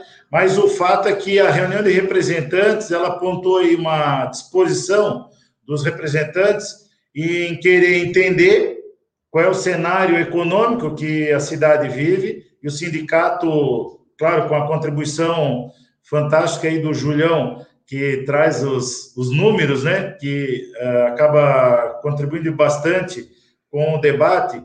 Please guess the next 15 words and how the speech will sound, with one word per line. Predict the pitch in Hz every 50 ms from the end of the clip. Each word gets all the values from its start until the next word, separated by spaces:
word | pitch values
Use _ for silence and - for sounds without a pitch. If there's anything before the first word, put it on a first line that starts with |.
| - _ _ _ _ _ _ _ _ _ _ -
eh, | 127 139 143 147 143 143 143 143 143 139 139 139 135 117 110 113
já | - 156 156 160
conseguiu | 180 185 - - 151 143 147 190 208 214
entender | 196 - - 185 190 190 165 147 170 165 151 127 - 98 - - - _ _ _ _ _
de | 110 110 147
que | 143 147 165
nós | 165 165 170 170 160 -
tivemos | - 165 175 175 156 147
um | 151 -
superávit | - - 185 180 - - - 170 160 151 151 160 190 220 226 220 - 175
no | 170 165 147
final | - 147 160 156 156 147
do | 147 151
ano | 151 147 -
passado, | - 160 156 147 - - 147 151 170 - - - - -